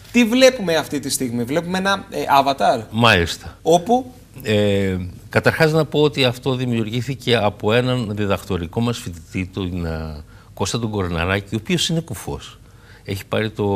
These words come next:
Speaker 2: πτυχίο του από το Πανεπιστήμιο Κρήτης, το μάστερ από το δικό μας τμήμα και μάλιστα έκανε πάνω σε αυτό το θέμα την, α, μεταπτυχιακή του διατριβή και τώρα κάνει το διδακτορικό του,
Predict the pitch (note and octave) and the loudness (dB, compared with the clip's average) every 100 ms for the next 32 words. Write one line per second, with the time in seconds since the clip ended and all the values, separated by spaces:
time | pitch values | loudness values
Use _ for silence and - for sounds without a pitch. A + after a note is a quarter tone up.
0 | F#2+ F#2 F2+ F2 - E2 - G2+ G2 F2 | 0 -2 -4 -6 -10 -14 -10 -6 -6 -6
1 | G2 - F2+ E2 D#2+ - F#2+ F#2+ F2+ C#2+ | -8 -8 -6 -6 -6 -10 -6 -4 -4 -6
2 | E2+ F2 - B2+ - - F2 G2 - F#2+ | -8 -8 -8 -12 -8 -6 -2 -2 -4 -6
3 | D#2+ F2+ F#2 D#2+ D#2+ G2 F#2+ D#2+ - G2 | -4 -4 -4 -6 -6 -4 -4 -6 -8 -6
4 | F#2+ F2+ - - - F#2 G2+ F#2+ G2+ F2+ | -4 -6 -10 -12 -4 0 0 0 -4 -2
5 | F#2+ F2+ G#2 G#2 G#2+ A2 G2+ C#3+ G#2+ - | -2 -2 -2 -2 -2 -4 -4 -4 -4 -6
6 | F2 D#2+ D#2 - - - - - F2 E2 | -6 -6 -6 -12 -18 -20 -20 -10 -6 -4
7 | D#2+ D#2+ E2 D#2+ E2 E2+ E2+ E2+ F2 - | -4 -4 -6 -10 -10 -8 -6 -6 -8 -10
8 | E2 - G2 G2+ E2+ G2 E2 F2+ C#3 - | -10 -8 -6 -6 -4 -6 -4 -6 -6 -4
9 | B2 B2 B2 B2 A#2+ G2+ F#2 D#2+ - F2 | 0 0 0 -4 -4 -6 -6 -6 -8 -8
10 | D#2+ - A2 C#3 G3 | -8 -6 -6 -4 -6